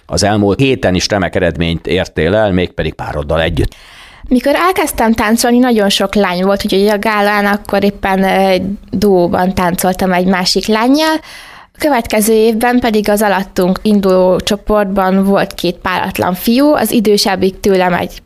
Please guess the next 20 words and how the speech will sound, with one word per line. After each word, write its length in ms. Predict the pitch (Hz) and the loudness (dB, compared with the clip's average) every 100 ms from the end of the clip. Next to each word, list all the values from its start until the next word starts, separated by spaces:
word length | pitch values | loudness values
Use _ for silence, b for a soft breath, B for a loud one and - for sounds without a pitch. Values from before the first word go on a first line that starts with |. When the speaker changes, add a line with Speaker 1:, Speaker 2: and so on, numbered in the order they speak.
| _ | _
Speaker 2:
egy 280 | - 208 185 | -4 -4 0
évvel 280 | 185 185 170 | 0 0 0
idősebb, 540 | 190 208 233 - 226 | 0 2 0 0 0
és 160 | 208 208 | 0 2
ő 80 | 202 | 2
lett 260 | 175 185 | 0 -2
a 60 | - | -6
párom, 480 | - 220 214 302 294 | -4 -4 0 2 4
mai 180 | 226 196 | 4 2
napig 320 | 190 196 180 | 0 0 0
is 180 | 190 - | 0 0
vele 220 | 185 185 | 0 -2
táncolok, 680 | - - 185 - 190 202 - | -4 -4 -2 -2 -2 -4 -4
tehát 320 | 202 202 208 | -2 0 0
nekem 340 | 208 208 214 | 0 0 0
így 160 | 196 196 | 0 -2
problémám 580 | - 202 202 190 196 202 | -2 0 2 2 0 -2
sose 300 | - 202 95 | -2 -2 0
volt 300 | 92 - - | 0 -2 -2
vele. 300 | 95 107 | -2 -2